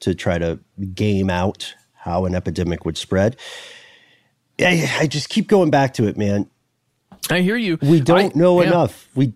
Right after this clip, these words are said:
Speaker 1: don't know enough to definitively say there's not something sketchy afoot.
Speaker 2: Well, yeah. Well, the White House right now is still, they're pushing hard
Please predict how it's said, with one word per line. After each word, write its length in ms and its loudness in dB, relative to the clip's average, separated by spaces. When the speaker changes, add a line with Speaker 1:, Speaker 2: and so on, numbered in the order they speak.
Speaker 1:
don't 360 2
know 280 2
enough 420 2
to 140 0
definitively 800 2
say 320 0
there's 260 -2
not 220 0
something 380 -4
sketchy 460 -6
afoot. 340 -8
Speaker 2:
Well, 200 0
yeah. 200 -2
Well, 140 -2
the 240 -6
White 260 -2
House 300 -2
right 200 -2
now 300 -2
is 160 -4
still, 440 -2
they're 140 -2
pushing 380 -4
hard 540 -4